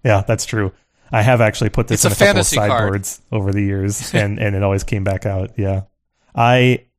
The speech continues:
Speaker 1: I remember playing with Meekstone when I was younger, because, again, a sort of revised card that I pulled several copies of back in the day. And it's,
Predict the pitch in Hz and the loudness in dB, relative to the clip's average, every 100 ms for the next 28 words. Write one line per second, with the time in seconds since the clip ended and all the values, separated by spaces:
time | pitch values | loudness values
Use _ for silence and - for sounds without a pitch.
0 | _ _ _ 127 127 127 135 165 147 143 | _ _ _ 0 0 2 4 4 4 2
1 | 139 123 107 110 - 113 104 110 107 101 | 2 2 0 0 2 2 2 2 2 2
2 | 101 101 113 113 92 98 104 113 - 104 | 2 2 2 2 0 -4 -4 -4 0 0
3 | 98 104 104 101 107 117 - 117 104 95 | 0 0 0 0 -4 -6 -2 0 0 0
4 | 110 98 104 98 - - 101 98 95 - | 0 2 2 2 0 0 0 0 0 0
5 | 98 - 101 95 - 98 98 95 101 90 | 0 0 -2 0 0 -2 -2 -2 -2 -4
6 | - _ - 113 95 101 92 95 92 - | -10 _ -10 -6 -4 -4 -2 -2 -2 -8
7 | - _ _ - 113 104 101 101 104 _ | -20 _ _ -2 2 2 2 0 -2 _
8 | _ _ _ 131 123 - | _ _ _ -2 0 -2